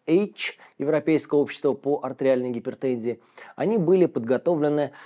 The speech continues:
э, итальянской группой авторов под руководством покойного профессора Альберто Занчетти и Джузеппе Манчия.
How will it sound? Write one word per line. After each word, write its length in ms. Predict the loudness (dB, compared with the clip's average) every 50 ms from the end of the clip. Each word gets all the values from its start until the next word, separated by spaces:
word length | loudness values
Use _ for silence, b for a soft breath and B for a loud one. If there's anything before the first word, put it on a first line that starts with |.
| B B B
э, 200 | -8 -8 -6 -6
итальянской 580 | -2 0 2 4 4 4 2 2 0 0 0 2
группой 340 | 4 2 2 2 0 -2 0 2
авторов 540 | 2 0 0 0 0 2 2 2 0 -2
под 180 | -4 -4 -4 -4
руководством 920 | -2 0 2 2 4 4 2 0 -2 -2 0 2 2 2 0 -2 -4 -8 -12 _ _ _ _ _ _ _ _ _ _ -2
покойного 420 | -2 2 2 2 4 4 2 2
профессора 560 | 0 0 0 0 -2 -6 -4 -2 -2 0 0
Альберто 380 | 0 0 0 0 0 0 0 -2
Занчетти 680 | 0 0 -2 -2 0 4 4 4 4 4 2 0 0
и 320 | 0 0 0 0 0 0 0
Джузеппе 460 | -2 -4 -2 0 0 0 0 -2 -2
Манчия. 640 | -2 -2 -2 -2 -2 0 4 4 4 4 4 0